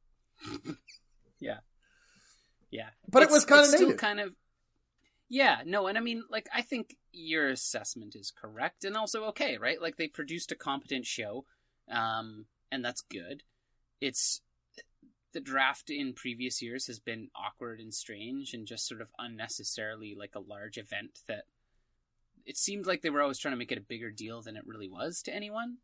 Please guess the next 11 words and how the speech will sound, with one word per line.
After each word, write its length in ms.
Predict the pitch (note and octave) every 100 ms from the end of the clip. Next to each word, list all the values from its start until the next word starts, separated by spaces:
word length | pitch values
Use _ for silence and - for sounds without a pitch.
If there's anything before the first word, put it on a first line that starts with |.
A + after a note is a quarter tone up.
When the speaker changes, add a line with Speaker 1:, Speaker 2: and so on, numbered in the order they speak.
| G#3
Speaker 2:
Mm-hmm. 360 | E3+ F3+ B2+ A#2 _ _ _ _ _ _ _ _
Speaker 1:
Which 300 | D#3 D3 - - -
felt 340 | F3+ E3 -
kind 200 | F#3 F3
of 100 | D#3+
out 180 | - F3
of 140 | E3+
place, 340 | - F#3 G3 -
because 480 | - C3 B2 A2 -
that 200 | A#2+ B2
was, 400 | A#2+ A#2+ A#2 -